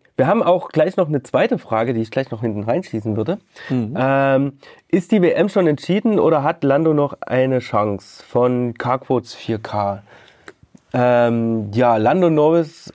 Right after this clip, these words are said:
Speaker 1: ob er noch eine Chance hat, ich sage, die W M ist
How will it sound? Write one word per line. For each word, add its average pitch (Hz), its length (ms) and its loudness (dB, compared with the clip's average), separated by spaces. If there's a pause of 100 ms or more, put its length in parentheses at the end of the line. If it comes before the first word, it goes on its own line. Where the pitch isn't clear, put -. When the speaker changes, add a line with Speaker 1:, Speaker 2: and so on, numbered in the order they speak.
Speaker 1:
ob - 220 -4
er 139 180 0
noch 151 120 -2
eine 143 100 0
Chance 131 440 -2
hat, 131 140 -2 (140)
ich 127 260 -2
sage, 117 500 2
die 104 220 -4
W 104 120 0
M 107 380 -2 (140)
ist - 360 -6